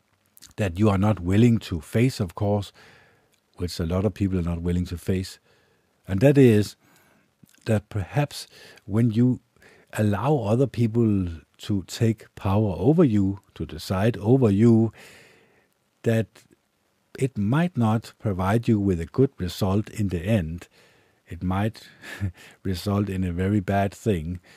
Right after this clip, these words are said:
in the end. But we cannot really say it, because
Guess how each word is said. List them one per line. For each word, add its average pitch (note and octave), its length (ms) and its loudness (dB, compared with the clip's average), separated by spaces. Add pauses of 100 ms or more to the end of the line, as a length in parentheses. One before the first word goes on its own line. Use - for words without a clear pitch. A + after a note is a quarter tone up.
(460)
in F#2+ 140 -8
the F2 140 -4
end. D2+ 300 -12 (360)
But G#2+ 200 0 (460)
we G#2+ 120 -2
cannot A#2 420 0
really G2 380 4
say A#2+ 320 0
it, F#2+ 180 -4 (400)
because G#2 720 -4